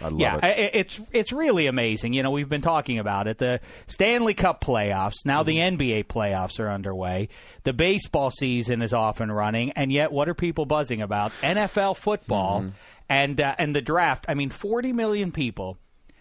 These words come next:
Speaker 2: over the weekend tuned in to look at y-, you and,
Speaker 1: Mm-hmm.
Speaker 2: uh, other people step up to a podium,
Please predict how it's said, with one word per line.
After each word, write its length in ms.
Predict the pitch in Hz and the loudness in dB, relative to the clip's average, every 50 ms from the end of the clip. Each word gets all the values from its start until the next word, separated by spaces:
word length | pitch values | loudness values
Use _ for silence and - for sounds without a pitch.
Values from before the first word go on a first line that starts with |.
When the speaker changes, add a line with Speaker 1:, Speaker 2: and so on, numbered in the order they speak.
| - - | -6 -2
Speaker 2:
over 220 | - 143 147 147 151 | 0 0 0 2 0
the 80 | 147 | 0
weekend 480 | 143 143 143 131 - 143 131 127 127 - | 0 0 -2 0 0 0 0 0 -2 -4
tuned 400 | - - 226 254 269 262 226 196 | -2 0 0 2 0 2 2 2
in 380 | 180 160 151 147 151 160 - - - - - - - - | 4 4 2 0 0 -4 -6 -8 -16 -20 -20 -18 -8 -2
to 100 | - 165 | -2 0
look 360 | 160 156 165 175 165 - - - - | 2 2 2 2 0 -2 -8 -4 0
at 460 | 151 143 143 139 139 139 139 135 127 - _ - | 2 2 4 4 4 4 2 0 -2 -8 _ -20
y-, 320 | - 143 - _ - 156 139 - | -20 -20 -18 _ -12 -12 -10 -10
you 540 | 123 120 131 139 139 135 131 135 151 160 | -6 -2 0 0 2 2 0 0 -2 -2
and, 240 | - 131 127 127 123 | -2 -2 -2 0 0
Speaker 1:
Mm-hmm. 80 | 131 127 | 0 0
Speaker 2:
uh, 140 | 123 139 135 | 2 0 0
other 160 | 135 139 135 | 0 -2 -2
people 420 | - 135 135 127 - - 135 131 | -2 -2 -2 -2 0 0 -2 -2
step 340 | 127 - - - 135 127 - | -2 -2 -2 -2 -2 0 0
up 180 | 147 135 - - | -2 -2 -2 -2
to 120 | 156 151 | -2 -2
a 60 | 135 | -2
podium, 520 | - - 139 127 123 120 123 123 123 123 | 0 0 0 0 2 2 0 0 0 -2